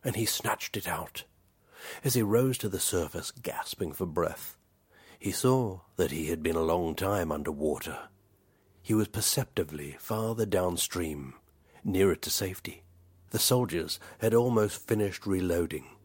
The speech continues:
The metal ramrods flashed all at once in the sunshine, and as they were drawn from the barrels, turned in the air, and thrust into their sockets, the two sentinels fired again, independently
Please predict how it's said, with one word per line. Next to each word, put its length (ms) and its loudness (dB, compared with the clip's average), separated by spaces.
The 80 2
metal 260 0
ramrods 800 2
flashed 600 -2
all 220 4
at 140 -4
once 400 -2
in 120 -2
the 60 -4
sunshine, 840 0
and 200 0
as 240 -2
they 160 2
were 160 2
drawn 400 2
from 160 -2
the 80 0
barrels, 580 -2
turned 340 0
in 120 0
the 140 0
air, 340 -2
and 160 -4
thrust 500 -4
into 220 -2
their 160 0
sockets, 680 -6
the 80 -2
two 260 -2
sentinels 600 -2
fired 360 0
again, 460 -2
independently 880 -2